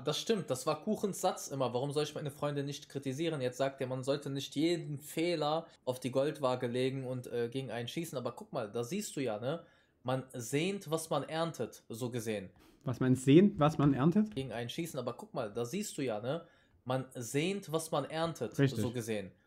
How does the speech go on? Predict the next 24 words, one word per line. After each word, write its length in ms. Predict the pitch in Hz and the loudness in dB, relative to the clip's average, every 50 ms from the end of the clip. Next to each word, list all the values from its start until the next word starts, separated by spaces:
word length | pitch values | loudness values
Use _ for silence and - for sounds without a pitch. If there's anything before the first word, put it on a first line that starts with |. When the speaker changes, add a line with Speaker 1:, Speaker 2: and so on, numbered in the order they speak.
| _ | _
Speaker 1:
Ne? 240 | - 107 117 123 107 107 | -10 -8 -6 -6 -6 -6
Wenn 100 | 127 139 | -6 -6
du 60 | 147 147 | -6 -8
dich 200 | 147 151 151 - | -8 -8 -8 -8
mit 120 | 151 135 | -6 -2
solchen 480 | 131 143 151 156 156 - 160 151 135 - | 0 0 0 0 0 -4 -6 -6 -6 -8
Leuten 440 | - 117 131 147 175 175 175 185 180 | -4 -2 0 0 0 0 -2 -6 -8
umgibst, 560 | - - 175 175 165 165 185 185 185 - - | -8 -8 -8 -8 -4 -4 -4 -6 -6 -10 -10
aber 200 | - 143 143 - - | -4 -2 -2 -2 -2
es 100 | 135 - | -6 -8
ist 140 | 131 - - | -8 -6 -4
trotzdem 480 | - 170 170 - - 135 117 113 - | -4 -4 -4 -2 -4 -4 -4 -4 -4
hart, 380 | 160 180 190 185 180 180 - - | -4 -2 -2 -2 -4 -6 -8 -14
Bruder, 300 | - 127 120 117 101 98 | -14 -10 -10 -8 -8 -8
ne? 100 | 117 120 113 | -10 -10 -8
Weil 120 | 123 110 - - | -8 -10 -10 -10
er 100 | - 123 | -10 -10
hat 160 | 135 131 - | -10 -6 -6
ja 140 | 131 123 127 | -6 -2 -2
wirklich 340 | 147 170 165 - 151 - - - | -2 -2 -2 -4 -8 -10 -6 -4
Alpha 220 | 135 127 127 127 | -4 -4 -4 -6
Kevin 340 | 123 - - 123 120 120 113 | -6 -6 -6 -8 -8 -8 -12
gepusht 420 | 113 110 - - 117 107 - - - | -12 -14 -10 -10 -10 -10 -10 -8 -8
damals. 420 | 107 104 104 101 92 - - - | -8 -6 -6 -8 -12 -14 -16 -20